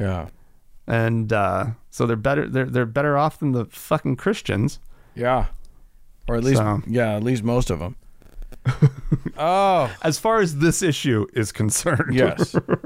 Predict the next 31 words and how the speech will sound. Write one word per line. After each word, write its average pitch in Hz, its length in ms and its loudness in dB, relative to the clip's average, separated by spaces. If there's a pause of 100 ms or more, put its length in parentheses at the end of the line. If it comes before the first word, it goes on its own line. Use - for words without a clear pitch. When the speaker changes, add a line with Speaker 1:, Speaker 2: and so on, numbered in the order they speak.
(380)
Speaker 1:
Yeah. 113 340 0
Speaker 2:
So. - 380 -4 (1080)
Speaker 1:
I, 220 220 4 (440)
I 226 160 6
see 233 260 -2
so 170 360 0
little 165 300 0
difference 143 560 0 (140)
between 135 580 0 (640)
the 135 120 -2
Muslim 131 400 0
world 127 260 0
and 127 100 -2
the 127 60 -2
Christian 131 420 0
world 123 380 0
at 120 140 -2
this 127 160 2
point. 139 360 -2 (160)
It 156 200 -2
is 147 240 0
Speaker 2:
Mm. 127 160 -2
Speaker 1:
just, 123 420 2 (100)
I 151 280 0
mean, 160 160 2
Speaker 2:
That's 156 80 2
probably 90 120 4
Speaker 1:
it's 85 40 -2
Speaker 2:
true. 82 340 -2 (340)
Speaker 1:
it's 151 280 0
just 180 260 2